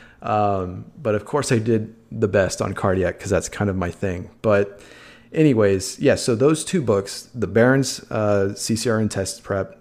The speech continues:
and the past C C R N, are pretty much the only books that you need. Now, I did sprinkle in the critical care handbook as well, and I'm gonna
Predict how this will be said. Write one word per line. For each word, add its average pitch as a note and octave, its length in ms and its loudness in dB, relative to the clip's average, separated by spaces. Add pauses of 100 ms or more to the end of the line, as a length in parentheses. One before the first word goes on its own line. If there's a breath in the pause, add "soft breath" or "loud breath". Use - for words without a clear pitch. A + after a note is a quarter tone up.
(120)
and G2+ 380 0
the F#2+ 60 -4
past G#2+ 340 -4
C A#2 80 -2
C A2+ 180 -4
R G#2 160 2
N, F#2+ 340 -2
are F#2 580 0 (800)
pretty E3+ 240 2
much G#2+ 280 0
the G2+ 140 -4
only G#2+ 240 0
books F#2+ 300 -4
that F2+ 240 -4
you G2 60 -4
need. F#2 320 -6 (600 loud breath)
Now, A#2 200 0
I A2+ 80 2
did C3+ 120 2
sprinkle C#3 440 -2
in B2 220 0
the A2+ 200 0
critical A#2 320 -4
care A2+ 260 -2
handbook G#2+ 640 -2 (280)
as G2+ 200 -4
well, A2 260 4
and G#2 120 -2
I'm G#2 100 2
gonna G#2 240 2